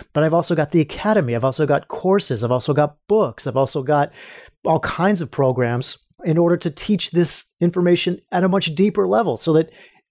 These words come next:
you can apply it to your life and accelerate your results with it. You know, so that is my creation and contribution. And when I do that, the way I offer that is I offer it just kind of out there to the people who are ready to receive it. Do I get a lot of no's?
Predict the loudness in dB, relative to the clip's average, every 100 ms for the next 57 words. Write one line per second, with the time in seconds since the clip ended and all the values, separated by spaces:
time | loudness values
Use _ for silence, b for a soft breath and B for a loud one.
0 | _ 0 2 2 -2 -6 -8 -4 0 0
1 | 0 -2 0 2 2 0 -2 -4 -2 -2
2 | 0 2 2 0 0 0 0 -2 -2 -2
3 | 0 -2 -2 B B B B B 0 0
4 | -4 -4 0 0 0 -2 0 -4 -2 0
5 | 2 2 0 -2 -2 -2 0 0 0 0
6 | -2 -2 0 2 2 2 0 -4 -4 -2
7 | 0 2 0 -2 -4 0 0 0 -4 -2
8 | 0 0 -2 -2 0 0 0 -2 0 -2
9 | 0 -2 0 -2 -2 -2 -4 -4 0 0
10 | -2 -4 -2 -2 -2 0 2 0 -2 -2
11 | 2 2 0 -4 B B B B B B
12 | B -2 0 -2 0 0 2 2 2 0
13 | -2 -2 0 2 2 0 -2 0 2 0
14 | 0 0 0 0 2 2 2 0 0 0
15 | 0 0 2 2 0